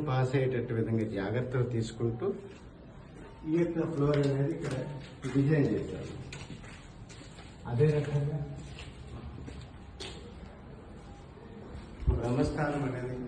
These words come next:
ఓపెన్ చేయడం అనేది జరిగింది. So, ఇక్కడ దాని ఉద్దేశం ఏంటంటే, ఎర్త్ ఎనర్జీస్ అనేవి భూమి నుంచి తీసుకుంటుంది ఈ యొక్క ఇల్లు. ఆ బ్రహ్మస్థానం అనేది స్పేస్కి అట్రిబ్యూట్ చేయాలి కాబట్టి,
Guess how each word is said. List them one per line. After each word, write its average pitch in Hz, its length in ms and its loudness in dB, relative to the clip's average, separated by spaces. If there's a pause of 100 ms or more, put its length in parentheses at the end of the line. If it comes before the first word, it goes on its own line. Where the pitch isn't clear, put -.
(100)
ఓపెన్ 131 320 -2
చేయడం 120 280 -2
అనేది 117 260 -4
జరిగింది. 110 500 -4 (1120)
So, - 60 -8 (100)
ఇక్కడ 151 180 -2
దాని 127 220 2
ఉద్దేశం 160 340 2 (100)
ఏంటంటే, 123 380 -4 (800)
ఎర్త్ 127 280 -4
ఎనర్జీస్ 175 480 2
అనేవి 147 240 -2 (120)
భూమి 139 260 4
నుంచి 151 180 2 (100)
తీసుకుంటుంది 123 680 -4 (720)
ఈ 110 80 -10
యొక్క 113 140 -6 (100)
ఇల్లు. 117 240 -2 (760)
ఆ - 20 -4 (100)
బ్రహ్మస్థానం 147 680 0
అనేది 143 340 2 (640)
స్పేస్కి 165 460 0 (100)
అట్రిబ్యూట్ 147 480 0
చేయాలి 127 360 2
కాబట్టి, 110 440 -4